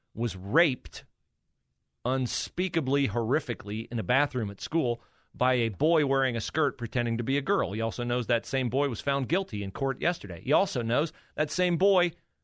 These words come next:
sexually molested another girl when he was put in another school.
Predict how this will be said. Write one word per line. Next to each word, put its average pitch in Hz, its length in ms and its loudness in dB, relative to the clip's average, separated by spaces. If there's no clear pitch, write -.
sexually 185 460 2
molested 190 400 2
another 202 260 4
girl 202 320 4
when 131 80 2
he 139 80 0
was 139 140 -4
put 190 260 -4
in 190 180 0
another 185 380 2
school. - 500 -2